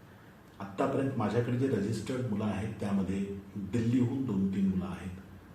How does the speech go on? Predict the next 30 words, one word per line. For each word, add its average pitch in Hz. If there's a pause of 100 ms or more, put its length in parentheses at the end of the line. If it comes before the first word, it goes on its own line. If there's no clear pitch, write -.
(220)
अमृतसरहून 127
मुलं 90
आहेत, -
मोहालीहून 113
मुलं 85
आहेत, 82 (560)
ओरिसाच्या 123
कटकहून 147
मुलांनी 107
रजिस्ट्रेशन 92
केलेलं 87
आहे, - (560)
केरळमधल्या 139 (140)
एर्नाकुलम 123
सारख्या 107
गावातून, 92 (540)
अ, 101
मुलं 95
येत -
आहेत, - (600)
हॉस्पेट 170
नावाचं 123
जे 110
तिकडचंच 101
गाव 87
आहे, 82
तिकडून 151
मुलं 92
येत 90
आहेत, -